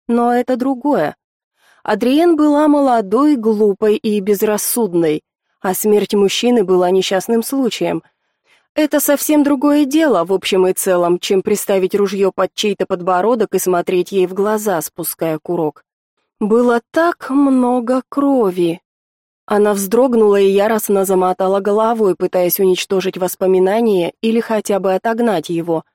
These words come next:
И все же другая мысль, которую невозможно игнорировать, все еще крутилась у нее в голове. «Я могу это провернуть».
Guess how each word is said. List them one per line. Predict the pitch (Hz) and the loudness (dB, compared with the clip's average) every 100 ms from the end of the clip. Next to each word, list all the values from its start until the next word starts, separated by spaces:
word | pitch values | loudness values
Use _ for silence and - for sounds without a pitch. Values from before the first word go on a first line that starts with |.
| _ _ - | _ _ -4
И | 247 | -2
все | - 339 320 | 0 0 0
же | 302 | 2
другая | 262 240 262 277 | 0 0 0 2
мысль, | 240 247 330 - 233 196 | 2 2 0 0 -2 0
которую | 214 208 240 226 226 | 0 0 2 4 4
невозможно | 226 233 226 233 214 208 208 | 4 2 2 2 2 2 2
игнорировать, | 196 208 208 285 285 196 180 | 2 0 2 2 2 0 -2
все | - - 269 | -6 -4 0
еще | 277 262 | 0 -2
крутилась | 254 240 - 247 269 247 240 | -2 -4 -2 -2 -2 -2 0
у | |
нее | 214 208 190 | 2 2 2
в | 185 | 0
голове. | 190 196 208 240 220 185 151 - _ _ _ | 0 0 0 0 0 -2 -2 -8 _ _ _
«Я | 202 190 196 233 294 | -6 -2 0 0 2
могу | 277 262 226 190 190 190 202 - - | 2 2 0 -2 0 2 2 -2 -4
это | 185 185 - 180 - | -2 -2 -2 -4 -2
провернуть». | 175 170 170 175 180 180 165 139 - - | -4 -2 0 0 0 0 0 -4 -10 -16